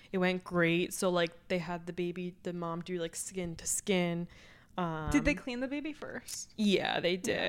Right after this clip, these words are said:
Speaker 1: did. And then
Speaker 2: I've always said, like, "I don't wanna touch my baby
Speaker 1: Yeah.
Speaker 2: <laughs> until it's clean." I don't
Speaker 1: Yeah.
Speaker 2: Ooh.
Speaker 1: I mean, we didn't do, like, a whole, they don't do, like,
Speaker 2: Yeah.
Speaker 1: a whole bath
Speaker 2: They
Speaker 1: until,
Speaker 2: wipe
Speaker 1: like,
Speaker 2: them down.
Speaker 1: twenty-four hours or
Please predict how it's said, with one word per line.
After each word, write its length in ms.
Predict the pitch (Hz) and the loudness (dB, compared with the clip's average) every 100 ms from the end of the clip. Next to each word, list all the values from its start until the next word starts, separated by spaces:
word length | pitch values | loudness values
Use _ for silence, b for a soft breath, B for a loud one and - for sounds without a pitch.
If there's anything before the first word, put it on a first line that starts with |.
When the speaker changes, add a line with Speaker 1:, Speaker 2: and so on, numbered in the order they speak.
| - | 0
Speaker 1:
did. 100 | - | -2
And 260 | 196 190 185 | 0 0 2
then 320 | 175 170 165 | 0 0 4
Speaker 2:
I've 140 | 233 254 | 6 10
always 240 | 262 302 | 10 8
said, 120 | 302 254 | 6 4
like, 140 | 240 | 6
"I 120 | 208 | 8
don't 160 | 247 262 | 8 10
wanna 180 | 302 359 | 10 10
touch 260 | 330 269 | 10 10
my 240 | 349 339 359 | 12 12 12
baby 320 | 339 359 392 | 12 12 12
Speaker 1:
Yeah. 180 | 427 403 | 12 12
Speaker 2:
<laughs> 0 | |
until 640 | 508 494 370 381 427 523 | 12 12 12 12 12 12
it's 120 | 494 - | 12 12
clean." 400 | 381 381 370 302 | 8 8 10 12
I 140 | 294 | 12
don't 200 | 294 311 | 12 12
Speaker 1:
Yeah. 420 | 214 214 233 339 311 | 10 10 8 6 4
Speaker 2:
Ooh. 160 | 262 285 | 8 12
Speaker 1:
I 40 | |
mean, 160 | 311 294 | 12 12
we 80 | 302 | 10
didn't 220 | 339 247 | 8 4
do, 120 | 277 | 2
like, 140 | 262 | 4
a 60 | 226 | 4
whole, 220 | 214 208 | 6 6
they 100 | 202 | 6
don't 140 | 220 269 | 4 6
do, 80 | 277 | 8
like, 120 | 254 | 6
Speaker 2:
Yeah. 60 | |
Speaker 1:
a 20 | 214 | 6
whole 140 | 220 | 6
bath 440 | 190 156 156 185 208 | 6 6 6 4 2
Speaker 2:
They 60 | |
Speaker 1:
until, 300 | 196 208 196 | -2 2 4
Speaker 2:
wipe 100 | 180 | 4
Speaker 1:
like, 160 | 175 165 | 4 2
Speaker 2:
them 120 | 220 | 0
down. 180 | 214 - | -6 -6
Speaker 1:
twenty-four 480 | - 185 185 185 180 | -4 -2 -2 -2 -2
hours 480 | 170 165 175 185 196 | -2 -2 -2 -4 -4
or 200 | 202 | -6